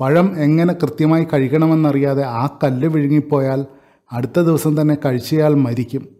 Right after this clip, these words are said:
അതാണ് എനിക്ക് പേടി." ഇത് കേട്ട വന്യ ശരിക്കും വിരണ്ടുപോയി.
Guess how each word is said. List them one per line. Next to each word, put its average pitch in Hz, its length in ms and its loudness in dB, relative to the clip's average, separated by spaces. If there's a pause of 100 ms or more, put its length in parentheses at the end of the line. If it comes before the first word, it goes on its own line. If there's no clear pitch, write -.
(160)
അതാണ് 180 440 2
എനിക്ക് 143 340 0
പേടി." 123 480 -4 (800)
ഇത് 185 220 4
കേട്ട 175 180 2
വന്യ 151 340 0
ശരിക്കും 147 520 -2
വിരണ്ടുപോയി. 123 540 -2